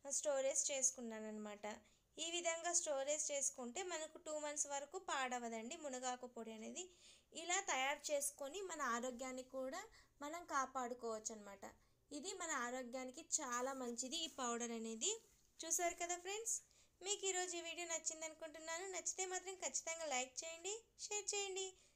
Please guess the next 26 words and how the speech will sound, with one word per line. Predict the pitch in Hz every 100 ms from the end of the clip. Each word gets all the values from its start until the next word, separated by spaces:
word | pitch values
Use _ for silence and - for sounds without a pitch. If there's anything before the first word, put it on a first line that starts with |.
| _ - _ -
మన | 226
ఛానల్ని | 220 233 226 240 277
సబ్స్క్రైబ్ | - 381 - 370 359 370
చేసుకోకపోతే | 370 - 359 381 370 453 508 - -
సబ్స్క్రైబ్ | - 285 - 320 392 -
చేసేసుకోండి. | 453 427 - 381 359 359 359 359 359 _ _ _ _ -
మళ్ళీ | 208 214 359
నెక్స్ట్ | 381 392 -
వీడియోలో | 370 359 370 440
మళ్ళీ | 466 440
కలుసుకుందాం. | 427 370 - - 302 294 302 311 320 - - - -
మీకు | 277 302
ఈ | 330
వీడియో | 339 349
నచ్చితే | 339 339 -
మాత్రం | 359 349 427
మీరు | 403 381
కూడా | 359
ఒకసారి | 370 - 392
ట్రై | - 349
చేయండి, | 349 359 359 349 415 -
చాలా | 311 277 294
బాగుంటుంది. | 277 294 294 294 302 311 392 466 - - _ -
Thank | 262 247 285
you | 403 427
for | 427